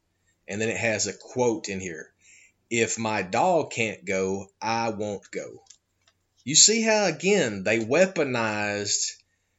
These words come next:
people being pet friendly to now they're putting it in this article headline to make you think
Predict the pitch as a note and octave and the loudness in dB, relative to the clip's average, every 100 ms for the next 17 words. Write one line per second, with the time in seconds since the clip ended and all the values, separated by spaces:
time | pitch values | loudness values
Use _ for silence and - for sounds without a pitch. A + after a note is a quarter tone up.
0 | _ - D3+ D#3 E3 D#3 D3 C3 C#3 C#3 | _ -2 2 2 2 2 2 0 0 0
1 | B2 A2+ - D3+ - - - F3+ G3 A2+ | -2 -6 -2 -2 -2 -8 -4 0 0 -2
2 | F2+ F#2+ - _ _ _ _ - A#2 A#2+ | -4 -8 -14 _ _ _ _ -2 0 0
3 | D#3+ D#3+ C3+ B2 A2+ - C#3+ C3+ C3 B2 | 2 2 2 2 0 2 2 2 -2 -4
4 | C3+ B2+ B2+ A#2 A#2+ G#2+ - - _ B2+ | -4 -4 -2 -2 0 2 0 -2 _ 2
5 | C#3+ D3 C#3+ A#2 G#2+ - - D#3 D3 A2+ | 2 2 -4 -4 -4 -4 -2 -2 0 -2
6 | G2+ G2+ G2+ G2 - G#2+ G#2+ A#2+ B2 - | -2 -4 -6 -6 -6 -4 -2 -2 -4 -8
7 | B2+ - - - C#3+ D3 - | -10 -10 -12 -8 -4 -4 -8